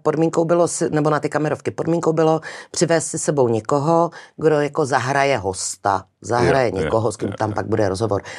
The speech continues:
Speaker 1: Takže Slávek šel jenom jako pomoc, on do televize vůbec nechtěl. A tam jsme předvedli něco, <laughs> a oni pak zavolali za dva dny, že teda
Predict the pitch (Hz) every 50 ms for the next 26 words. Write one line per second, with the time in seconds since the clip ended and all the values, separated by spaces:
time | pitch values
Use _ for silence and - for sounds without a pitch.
0 | - - - - - 139 135 135 131 151 156 151 - - - - 151 151 143 151
1 | 156 - - 180 175 175 170 165 170 165 170 156 190 196 202 185 - 151 151 135
2 | 147 143 - 143 143 143 135 123 - - - - - - - - - - - -
3 | - - - - - - - _ _ _ _ - - - - - - _ _ -
4 | 135 139 139 131 131 110 - - - 135 139 - - 160 156 - - 135 113 127
5 | 139 143 151 151 139 123 113 - - - - 147 143 143 147 127 127 - - -
6 | 156 135 - - 190 156 139 123 127 110 101 113 117 113 127 131 123 123 131 135
7 | 135 131 131 123 120 127 123 123 127 127 123 123 123 - - - - - - -
8 | 147 127 - - 160 127 92